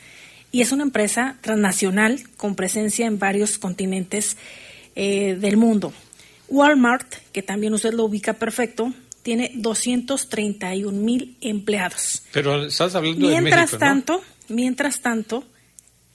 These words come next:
Speaker 1: los cárteles mexicanos tienen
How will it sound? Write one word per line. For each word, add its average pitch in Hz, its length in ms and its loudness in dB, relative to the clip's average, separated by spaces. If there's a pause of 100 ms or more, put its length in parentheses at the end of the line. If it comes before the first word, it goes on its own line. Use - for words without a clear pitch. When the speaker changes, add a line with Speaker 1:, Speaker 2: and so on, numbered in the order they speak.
(220)
Speaker 1:
los 247 200 -2
cárteles 269 560 -2
mexicanos 233 800 -4 (800)
tienen 285 400 -2